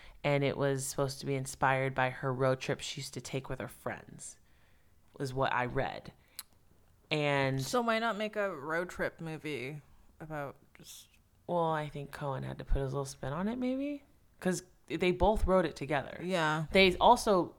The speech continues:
Speaker 1: shelved it and then came back to it thirty years later, 'cause it took place in nineteen ninety-nine. And she said that they came up with it in the nineties.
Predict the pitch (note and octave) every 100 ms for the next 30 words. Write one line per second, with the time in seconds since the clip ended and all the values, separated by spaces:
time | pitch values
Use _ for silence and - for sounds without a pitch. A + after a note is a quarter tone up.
0 | - - - - F#3 D#3+ C#3+ D3 C#3 -
1 | - _ C#3+ D3 D3 C#3 C#3 C3+ C#3+ C3+
2 | A2+ A2+ - B2 A2 A2 - - - -
3 | - - - - - - B2+ B2 F#2+ F2+
4 | - A#2 E3+ G#2+ D#3 - - C3+ - -
5 | - - C3 C3 C3+ C3 B2+ B2+ - C3
6 | B2 A#2+ D3 C3 C3+ - - - - _
7 | C3 - C3+ - D3 C#3+ - - _ _
8 | _ _ _ - C3+ - C#3 C3 - G#2+
9 | A#2 A#2 A#2+ A2 C2 - -